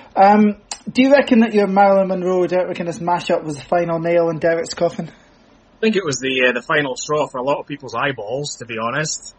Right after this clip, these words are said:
Speaker 2: Um, it's one of those kind of unsee images. Uh, I, I, <laughs> I think that's possibly, uh, giving us a little bit more credit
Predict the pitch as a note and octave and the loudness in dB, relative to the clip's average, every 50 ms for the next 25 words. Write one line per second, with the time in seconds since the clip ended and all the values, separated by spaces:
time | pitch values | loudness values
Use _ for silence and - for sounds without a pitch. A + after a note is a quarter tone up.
0 | _ - - A#2+ A#2+ A#2+ A#2+ A#2+ A#2+ A#2+ A#2+ A#2+ A2+ - _ _ _ _ _ _ | _ -10 -6 -4 -4 -4 -4 -6 -8 -8 -12 -14 -16 -20 _ _ _ _ _ _
1 | _ _ _ - A#2 A#2+ - - - C#3+ C#3+ C#3 C3+ C3 C3 B2+ B2 B2 A#2+ - | _ _ _ -10 -10 -10 -10 -10 -8 -6 -4 -4 -4 -2 -2 -2 -2 -2 -4 -8
2 | - - - - _ _ _ _ _ _ _ _ D3 C#3+ C3+ C3 C3 B2+ B2+ C3+ | -8 -8 -10 -10 _ _ _ _ _ _ _ _ -12 -8 -8 -8 -8 -8 -8 -10
3 | C3 B2 A2+ - C#3+ C3+ C3 C3 C3 B2+ _ _ _ _ - C#3+ C3 B2+ B2 A2+ | -10 -8 -8 -8 -8 -6 -8 -8 -10 -12 _ _ _ _ -12 -10 -10 -8 -8 -8
4 | B2 B2 B2 A#2+ - - _ _ _ _ _ _ _ _ _ - A#2+ B2 A#2+ A#2+ | -8 -8 -8 -8 -12 -16 _ _ _ _ _ _ _ _ _ -4 -2 0 0 0
5 | B2 B2 B2+ - - - C#3 C#3 A#2 _ - B2 B2+ C#3+ C#3+ - - - - E3+ | 0 0 -2 -2 -4 -8 -10 -10 -10 _ -14 -12 -12 -10 -12 -14 -14 -10 -10 -10
6 | - _ - A3+ A#3 G3+ F3+ - - - - - - A3 G#3 G#3+ - F#3+ F3 D3+ | -8 _ -2 -2 -2 -2 -8 -10 -12 -18 -16 -10 -6 -6 -6 -6 -6 -8 -8 -8
7 | D#3 D#3 D3+ D3 _ _ _ _ _ _ _ - A#2+ A#2+ A#2+ A#2+ A#2+ A#2+ B2 A#2 | -8 -12 -12 -12 _ _ _ _ _ _ _ -16 -14 -12 -8 -8 -6 -6 -8 -10
8 | A2+ _ _ _ _ _ _ _ _ B2 D3 C#3+ C#3+ C#3 C3+ C3+ C3+ C#3 C3+ C#3 | -12 _ _ _ _ _ _ _ _ -8 -8 -6 -6 -6 -8 -8 -10 -10 -10 -10
9 | - - B2+ C#3 C3+ C3 B2+ C3 - - C#3+ C3+ C3+ B2+ B2+ | -10 -10 -12 -14 -12 -10 -10 -10 -10 -8 -8 -6 -6 -6 -8